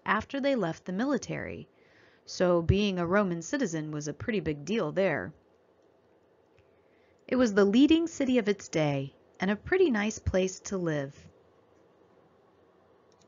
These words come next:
This was Paul's second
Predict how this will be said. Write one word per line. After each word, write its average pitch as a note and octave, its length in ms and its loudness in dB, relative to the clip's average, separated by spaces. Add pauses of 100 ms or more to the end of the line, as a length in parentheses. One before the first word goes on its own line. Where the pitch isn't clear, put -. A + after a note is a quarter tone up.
(3000)
This F#4 180 4
was F4 140 2
Paul's A3 380 6
second F#3+ 640 -4